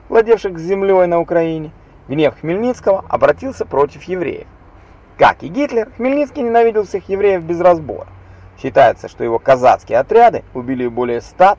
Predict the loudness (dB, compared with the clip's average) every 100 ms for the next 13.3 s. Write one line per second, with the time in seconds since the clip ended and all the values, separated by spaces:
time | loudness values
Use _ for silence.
0 | -6 -18 -18 -16 -10 -8 -8 -12 -16 -16
1 | -8 -6 -6 -12 _ _ _ _ -16 -6
2 | -4 -2 -2 -2 -4 -4 -4 -4 -6 -10
3 | -8 -6 -6 -6 -6 -6 -6 -2 0 0
4 | 0 0 -2 -4 -8 -8 -8 -8 -10 -6
5 | -4 -4 -10 _ _ _ _ _ _ -12
6 | -10 -10 -8 -8 -8 -10 -8 -8 -8 -6
7 | -6 -10 -12 -8 -4 -4 -4 -6 -10 -18
8 | _ _ _ -14 -12 -4 -2 -2 -4 -2
9 | -2 -2 -12 -12 -8 -6 -8 -12 -12 -8
10 | -8 -8 -12 -6 -2 -2 -6 -12 -10 -12
11 | -18 _ -20 _ -12 -4 -4 -4 -2 -2
12 | -2 -6 -4 0 2 0 -4 -10 -10 -10
13 | -10 -10 -14